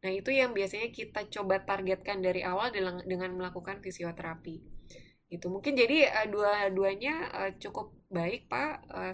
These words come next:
sangat baik. Namun dengan indikasinya masing-masing, seperti ilustrasi tadi ya. Untuk pernyat-, eh, pertanyaan kedua terkait dengan T M S, ya mohon doanya mungkin Pak Edwin,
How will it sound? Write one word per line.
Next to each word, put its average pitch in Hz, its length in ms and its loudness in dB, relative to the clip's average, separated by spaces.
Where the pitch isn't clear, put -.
sangat 180 320 -4
baik. 190 400 -2
Namun 226 240 0
dengan 202 320 2
indikasinya 190 640 -4
masing-masing, 175 640 -8
seperti 180 400 -6
ilustrasi 175 560 -4
tadi 165 320 -8
ya. 170 80 -12
Untuk 226 800 2
pernyat-, 226 640 0
eh, 240 160 6
pertanyaan 220 640 0
kedua 202 400 -2
terkait 214 400 0
dengan 190 320 -2
T 190 80 -6
M 185 240 -4
S, 285 160 -6
ya 220 320 6
mohon 214 320 -4
doanya 208 720 4
mungkin 269 320 -2
Pak 208 320 2
Edwin, 262 320 4